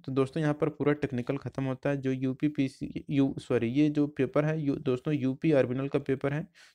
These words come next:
जो कि यहाँ पर दे सकते हैं इक्कीस दिसंबर दो हज़ार बाईस का सेकंड, फर्स्ट शिफ्ट का पेपर है। और सेकंड शिफ्ट का दोस्तों जो लोग पेपर नहीं देखे हैं,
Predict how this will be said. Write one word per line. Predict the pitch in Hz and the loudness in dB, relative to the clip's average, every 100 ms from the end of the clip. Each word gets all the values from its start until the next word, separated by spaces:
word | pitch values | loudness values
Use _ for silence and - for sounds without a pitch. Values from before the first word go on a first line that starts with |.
| _ | _
जो | 139 143 | 2 2
कि | 160 | 4
यहाँ | 156 139 | 2 2
पर | 147 | 0
दे | 135 143 | 0 0
सकते | 147 147 - | -2 -6 -4
हैं | 151 165 - _ - | -4 -4 -10 _ -6
इक्कीस | 135 - 151 | -6 2 0
दिसंबर | 135 127 139 135 143 | 2 -2 -2 0 0
दो | 127 | 0
हज़ार | 123 | 0
बाईस | 123 127 131 | 2 0 0
का | 160 | -2
सेकंड, | 170 170 127 135 139 _ _ _ _ _ _ _ _ _ _ 170 165 | -4 -4 -4 -2 -4 _ _ _ _ _ _ _ _ _ _ -16 -2
फर्स्ट | 143 147 | 0 2
शिफ्ट | 160 147 | 0 0
का | 143 | 0
पेपर | 147 147 143 147 | 2 0 0 -2
है। | 160 - _ - | -2 -6 _ -2
और | 123 | -2
सेकंड | - 131 151 | 0 -2 0
शिफ्ट | 156 156 151 | 0 -2 -2
का | 156 | 0
दोस्तों | 147 143 139 131 156 | 0 0 0 0 0
जो | 143 | 2
लोग | 139 147 | 2 2
पेपर | 139 131 131 | -2 -2 -4
नहीं | 135 143 | -2 -2
देखे | 147 147 - | 0 -2 -2
हैं, | 160 208 | -2 -4